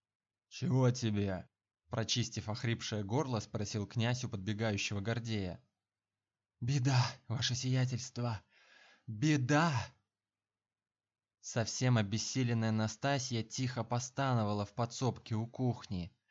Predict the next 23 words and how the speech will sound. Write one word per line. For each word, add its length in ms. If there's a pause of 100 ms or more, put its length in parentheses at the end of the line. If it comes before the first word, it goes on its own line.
(320)
Чьи-то 380
мозолистые 680
мужские 480
руки 340
неустанно 1000
всё 280
это 180
мучительное 840
время 520 (240)
не 140
отпускали 680
её. 480 (800)
То 180
они 180
гладили 460
её 240
волосы, 840
то 140
приносили 640
желанную 600
прохладу 680
её 320
лицу, 520